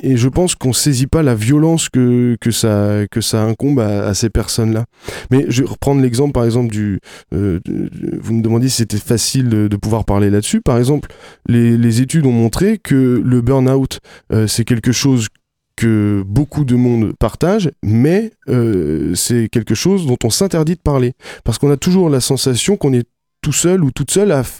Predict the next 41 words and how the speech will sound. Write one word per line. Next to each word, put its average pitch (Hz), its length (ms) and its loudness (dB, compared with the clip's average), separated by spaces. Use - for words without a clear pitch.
à 113 280 0
faire 156 240 -2
ce 131 100 -2
burn-out. 131 460 0
En 98 80 -2
fait, 135 180 -2
ça 104 100 -2
se - 60 -6
trouve, 160 180 0
le 98 100 0
collègue 123 420 0
dans 101 140 0
le 95 100 0
bureau 120 360 0
ou, 101 200 0
ou 95 60 -2
le 101 140 2
collègue 117 540 0
qui 104 160 -2
est, 104 60 2
euh, 92 140 0
dans 95 140 0
l'atelier 117 480 0
d'à 110 140 0
côté 190 340 0
partage 151 340 0
la 135 80 2
même 127 160 2
chose, 185 260 0
mais 131 60 2
on 120 120 0
s'interdit 151 480 0
de 131 80 -2
le 120 80 0
dire. 107 200 -4
On 123 60 -4
s'interdit 135 400 -2
de 123 100 -4
se 107 100 -6
confier 127 320 -2
là-dessus. 110 300 -2